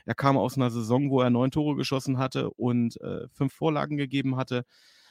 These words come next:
Damit hatte er so viele Tore geschossen wie Gudetti und Teuchert in seinem ersten Auftritt bei uns zusammen, hatte insgesamt nur einen Scorerpunkt weniger als die beiden zusammen.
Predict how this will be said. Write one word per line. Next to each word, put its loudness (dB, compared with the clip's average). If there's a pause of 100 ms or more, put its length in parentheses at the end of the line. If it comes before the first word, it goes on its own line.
Damit 2
hatte 2
er 0
so -2
viele -2
Tore 0
geschossen -2
wie -2
Gudetti 0
und 0
Teuchert 0
in -4
seinem 0
ersten -2
Auftritt -6
bei -8
uns -6
zusammen, -4
hatte -8
insgesamt -4
nur -2
einen 0
Scorerpunkt -2
weniger 0
als -6
die -6
beiden -4
zusammen. -6